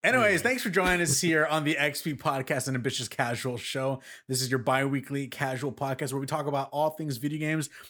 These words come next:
Speaker 1: and bring topics to the table to discuss for your amusement. If you have any
Speaker 2: Mm.
Speaker 1: comments, questions, concerns, or topics that you wanna bring to us to discuss here on the show,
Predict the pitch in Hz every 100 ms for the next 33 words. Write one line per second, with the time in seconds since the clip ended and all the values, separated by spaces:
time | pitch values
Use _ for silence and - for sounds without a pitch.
0 | - 135 156 143 185 180 202 190 151 131
1 | 135 131 123 - 160 170 - 147 123 113
2 | 117 160 196 208 - 143 139 139 180 143
3 | 110 82 _ - - - - 127 147 135
4 | 139 117 156 156 123 - 160 156 - 135
5 | 135 - - 156 147 - 139 135 - -
6 | 220 - - 160 147 143 131 107 127 131
7 | 139 139 _ _ - 147 - 151 - -
8 | - 113 110 - - 160 160 131 - 165
9 | 160 160 135 120 - 151 196 120 92